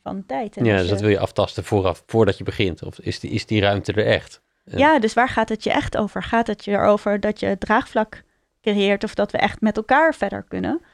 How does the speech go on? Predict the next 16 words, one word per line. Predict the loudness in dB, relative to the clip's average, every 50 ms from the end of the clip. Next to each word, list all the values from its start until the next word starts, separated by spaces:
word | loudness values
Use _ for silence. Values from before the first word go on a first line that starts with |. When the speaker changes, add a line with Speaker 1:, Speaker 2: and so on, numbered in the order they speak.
| _ _ _ _
Speaker 1:
Of | -2 2
weet | 4 4 2 2
je | 2 0
eigenlijk | -2 -2 -4 -4 -2
al | -2 0 0
wat | -2 -2
er | -2 -2
moet | -2 -4 -6
gaan | -6 -8 -8 -8
gebeuren? | -8 -8 -6 -6 -4 -4 -4 -2 -2
Speaker 2:
Ja, | 0 0 -2 -4 _ _ _ -6
ja. | -4 -2
Speaker 1:
En | -2 -2
op | -2 -4 -4
dat | -4 -4 -4
moment | -2 -2 -2 0 -2 -2 -4 -6 -12